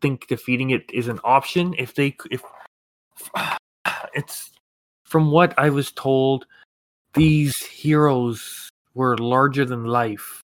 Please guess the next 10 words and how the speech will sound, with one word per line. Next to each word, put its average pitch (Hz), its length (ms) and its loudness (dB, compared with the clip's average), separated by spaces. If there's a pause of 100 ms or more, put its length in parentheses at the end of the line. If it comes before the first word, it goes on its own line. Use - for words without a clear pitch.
(400)
They 127 120 2
were 127 160 6
almost 147 300 2
as 135 100 -2
str-, - 200 -14
strong 127 440 -2
as 117 100 -6
the 117 100 -6
gods 117 360 -2
themselves. 107 840 -6